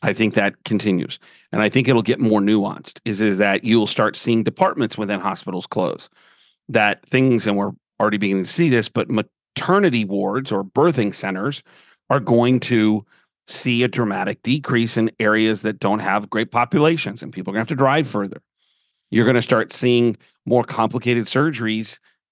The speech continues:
be-, people being told, "I'm sorry, we just can't do this in this community. We don't have, we can't keep, we can't attract, we can't get," because of finances,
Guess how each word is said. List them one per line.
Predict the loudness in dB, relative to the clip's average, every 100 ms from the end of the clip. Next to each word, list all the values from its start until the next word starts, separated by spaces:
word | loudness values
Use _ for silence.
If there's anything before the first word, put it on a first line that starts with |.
| 0
be-, | 2 2
people | 0 -2 2
being | 2 2
told, | 2 2 2
"I'm | 0
sorry, | 2 2
we | 0
just | -2 -4
can't | -4 -2
do | 0 0
this | 0 -2
in |
this | -6 -4
community. | 0 4 4
We | 2
don't | 2 0
have, | 2 -2 -2 -10
we | -10
can't | -4 -4 -4
keep, | -4 -4 -4
we | -10
can't | -4 -2 -2
attract, | 0 0 0 -4
we |
can't | -6 -6 -4
get," | -2 0 -2 _ _ _ _ _ _ _ _ _ _ _
because | -4 0 2
of | 2
finances, | 2 4 2 0 -4 -6